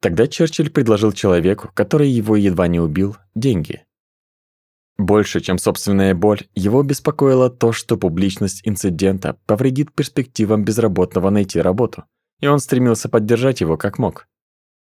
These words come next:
Позднее он написал в статье для газеты:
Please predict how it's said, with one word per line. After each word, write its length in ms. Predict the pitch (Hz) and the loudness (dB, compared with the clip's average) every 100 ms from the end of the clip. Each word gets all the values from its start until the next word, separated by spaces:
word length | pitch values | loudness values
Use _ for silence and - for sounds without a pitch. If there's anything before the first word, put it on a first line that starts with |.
| _ _ _ _ _ _ _ _ | _ _ _ _ _ _ _ _
Позднее 420 | - 92 143 156 - | -2 2 4 2 2
он 180 | 127 123 | 0 2
написал 400 | 113 113 - 110 | 0 0 0 0
в 80 | |
статье 380 | - 95 - 95 | 0 -4 2 0
для 120 | 87 | 2
газеты: 520 | 92 98 82 - - | 2 2 0 -4 -14